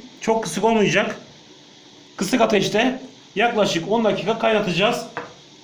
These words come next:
Zaten şekeri fazla olduğu için çok fazla kaynatmamıza gerek yok. On dakika kısık ateşte kaynarsa yeterli. On dakika sonra altını kapatacağız ve ardından soğutup tatlımızı yapmaya başlayacağız. Şerbetimiz şu anda hazır.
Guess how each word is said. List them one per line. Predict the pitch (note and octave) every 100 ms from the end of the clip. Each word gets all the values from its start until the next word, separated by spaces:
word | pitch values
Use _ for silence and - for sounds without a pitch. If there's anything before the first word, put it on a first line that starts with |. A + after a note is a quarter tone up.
| -
Zaten | G#3+ A#3 A3 A#3
şekeri | - G#3+ G#3 A3+
fazla | G3 G3+ A3+
olduğu | A3+
için | A#3+ F#3+ B3 - - -
çok | A3+ A#3
fazla | G3 D#3+ D#3
kaynatmamıza | F#3+ G3+ F3+ E3 D3
gerek | D#3 G#3+ G#3
yok. | G#3 A3 A3 - - - - - - -
On | A3+ G#3
dakika | - - A#2+ -
kısık | F3 G#3
ateşte | D3 C#3+ C#3
kaynarsa | G#3+ G#3+ D#3+ D#3 G3+
yeterli. | F3 D#3+ D#3 D#3 A3+ - - - -
On | A3
dakika | G3+ F3 -
sonra | C#3+ D3+ G3+
altını | E3+ F3
kapatacağız | F#3 E3+ E3+ F3+ G#3+ - D#3+
ve | F3+
ardından | F#3+ G#3+ F3+ F3 A3+ - - - -
soğutup | A#3 A3+ A#3 G#3 -
tatlımızı | G#3+ G#3 G3 G3+
yapmaya | A3 F#3+ G3
başlayacağız. | F#3+ - C#3+ D3 C3 - - - - _ - -
Şerbetimiz | F#3 G#3 G3+ G#3 A3
şu | - A3+
anda | G3 F3
hazır. | F#3+ F#3 A3 -